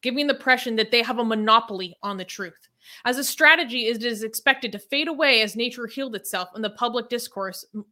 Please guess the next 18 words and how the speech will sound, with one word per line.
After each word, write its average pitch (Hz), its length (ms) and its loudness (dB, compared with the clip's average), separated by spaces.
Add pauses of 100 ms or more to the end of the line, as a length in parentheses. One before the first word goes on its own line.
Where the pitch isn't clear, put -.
returned 202 520 -6
to 196 60 -10
normal. 185 360 -8 (260)
Yet 277 240 2
it 269 80 -2
i-, 285 180 -4
this 254 240 -4
latest 320 420 0
episode 247 460 -2
tells 247 300 -2
us 185 160 -4
that - 160 -14
each - 240 -4
time 269 320 0 (220)
we 226 100 -2
give 254 160 -2
an 320 140 -2
inch, - 400 -4